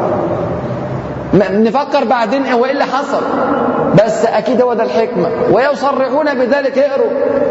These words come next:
مقالات، آه، الأستاذ أسامة سرايا والأستاذ إبراهيم نافع والأستاذ، اقروا تاريخ. <laughs> والله اللي يقرأ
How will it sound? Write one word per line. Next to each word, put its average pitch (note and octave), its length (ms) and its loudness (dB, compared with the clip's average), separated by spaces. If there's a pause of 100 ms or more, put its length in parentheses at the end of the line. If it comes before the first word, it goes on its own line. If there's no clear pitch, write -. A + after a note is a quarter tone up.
(240)
مقالات، A#3 640 0
آه، G3+ 800 0
الأستاذ F#3+ 680 2 (100)
أسامة G#3+ 400 0
سرايا G3+ 560 0
والأستاذ F#3 680 0
إبراهيم F#3 500 0
نافع G3 340 0
والأستاذ، F#3 640 0
اقروا C#4 420 2 (760)
تاريخ. D#4 480 2 (200)
<laughs> G3+ 200 0
والله A#3+ 280 0
اللي A3+ 180 2
يقرأ A#3 360 0